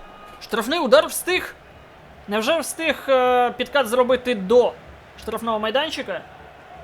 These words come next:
І що ж, ніякої картки? Ні! Арбітри вражають. Та це пенальті.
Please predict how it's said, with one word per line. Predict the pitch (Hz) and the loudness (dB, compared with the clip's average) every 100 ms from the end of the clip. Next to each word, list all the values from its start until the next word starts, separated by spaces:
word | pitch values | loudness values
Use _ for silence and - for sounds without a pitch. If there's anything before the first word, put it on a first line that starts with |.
| - - - - - - - - - - | -20 -20 -20 -20 -20 -20 -20 -20 -20 -10
І | |
що | 185 233 | -2 -2
ж, | 185 - | -2 -12
ніякої | 202 214 240 247 | -4 -2 0 0
картки? | 254 302 - - - - - - - - - - - - - - - - - - - - - - - - - 196 | -2 -4 -6 -18 -18 -20 -20 -20 -20 -20 -20 -20 -20 -20 -20 -20 -20 -20 -20 -20 -20 -20 -20 -20 -20 -20 -16 -6
Ні! | 220 381 339 - - - - - - - - - - - - - | 0 2 0 -2 -20 -20 -20 -20 -20 -20 -20 -20 -20 -20 -20 -10
Арбітри | 220 220 208 311 - 285 277 269 262 254 247 240 | -4 -2 -2 -4 0 4 6 8 8 8 6 4
вражають. | 247 254 269 262 170 - - - - - - - - - - - - - - - - - - - - - - - - - 807 - - - - - - - - - - - - - - - | 2 2 4 2 2 -6 -20 -20 -20 -20 -20 -20 -20 -20 -20 -20 -20 -20 -20 -20 -20 -20 -20 -20 -20 -20 -20 -20 -20 -20 -20 -20 -20 -20 -20 -20 -20 -20 -20 -20 -20 -20 -20 -20 -20 -12
Та | 202 | -10
це | 196 214 | -6 -2
пенальті. | 233 294 294 - | 0 2 0 -2